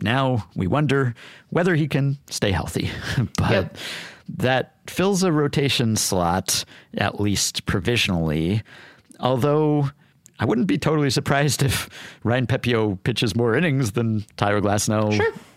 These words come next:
Speaker 1: over the next several seasons, or next season for that matter.
Speaker 2: Sure.
Speaker 1: But it does help to be able to look at the top of that rotation and project, okay, what might the Dodgers playoff rotation look
Speaker 2: Right.
Speaker 1: like come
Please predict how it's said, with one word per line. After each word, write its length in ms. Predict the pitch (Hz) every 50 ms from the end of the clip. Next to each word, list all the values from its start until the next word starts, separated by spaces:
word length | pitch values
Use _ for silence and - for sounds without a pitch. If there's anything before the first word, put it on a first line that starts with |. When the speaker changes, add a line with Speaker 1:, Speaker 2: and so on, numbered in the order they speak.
| _ - - - - 123 -
Speaker 1:
over 260 | - - 208 - 104 101
the 100 | 90 101
next 220 | 98 98 - -
several 280 | - - 101 90 101 98
seasons, 500 | - - 101 98 87 113 113 113 110 82
or 360 | 95 92 95 92 92 92 92 87 - -
next 240 | 95 95 95 - -
season 420 | - 101 95 90 104 104 104 107 110 - _
for 140 | - 107
that 240 | 98 92 87 - -
matter. 420 | 90 92 90 90 98 104 113 117 117 -
Speaker 2:
Sure. 240 | - - - 233 269 -
Speaker 1:
But 300 | - 107 107 104 - - - - - - - - - - - _ _
it 100 | - 147
does 200 | - 208 196 160
help 200 | - 156 139 - -
to 80 | -
be 100 | 101 -
able 160 | 101 95 95 95
to 60 | 92
look 260 | 87 90 101 95 -
at 120 | 101 -
the 60 | - -
top 300 | - - 165 170 - 165
of 100 | 151 120
that 180 | 147 135 127
rotation 800 | - - 110 - - 98 98 101 - - 101 92 92 92 95 95 - - - - - - - -
and 480 | - 107 104 101 95 90 90 90 87
project, 640 | - - 107 90 - - 113 113 107 - - - -
okay, 420 | 113 - 110 95 - 104 98 98 92
what 260 | 90 95 95 - -
might 220 | 92 95 95 -
the 80 | - 98
Dodgers 400 | - 92 90 90 - 95 90 -
playoff 500 | - - - 113 113 104 101 98 90 -
rotation 680 | 104 95 - - 101 92 87 - - 92 87 87 87 85 -
look 240 | - 95 92 95 - 92
Speaker 2:
Right. 100 | 90 87
Speaker 1:
like 180 | 87 90 -
come 380 | - - 98 92 87 92 90